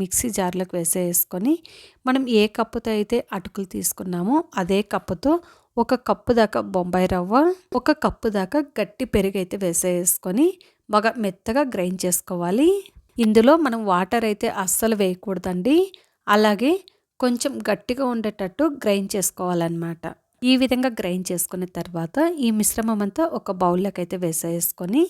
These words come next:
ఇప్పుడు ఇందులో సన్నగా తరిగి పెట్టుకున్న ఉల్లిపాయలు ఒక కప్పు దాకా వేసుకోవాలి. రెండు మీడియం సైజ్ ఉల్లిపాయల్ని ఈ విధంగా కట్ చేసి తీసుకున్నాను. మూడు నుంచి నాలుగు పచ్చిమిరపకాయలని అయితే ఈ విధంగా కట్ చేసి తీసుకున్నాను. అలాగే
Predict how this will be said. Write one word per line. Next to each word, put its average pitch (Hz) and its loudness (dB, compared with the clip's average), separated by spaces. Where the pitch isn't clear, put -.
ఇప్పుడు 208 0
ఇందులో 202 4
సన్నగా 226 0
తరిగి 202 -6
పెట్టుకున్న 220 -4
ఉల్లిపాయలు 196 0
ఒక - -16
కప్పు - -4
దాకా 185 -2
వేసుకోవాలి. 180 2
రెండు 226 4
మీడియం 240 4
సైజ్ 226 2
ఉల్లిపాయల్ని 196 0
ఈ 202 -2
విధంగా 185 -6
కట్ 165 -6
చేసి 185 -4
తీసుకున్నాను. 180 -2
మూడు 240 6
నుంచి 220 0
నాలుగు 208 2
పచ్చిమిరపకాయలని 196 -2
అయితే 285 0
ఈ - 0
విధంగా 190 -4
కట్ 175 -8
చేసి 196 -2
తీసుకున్నాను. 175 -2
అలాగే 190 4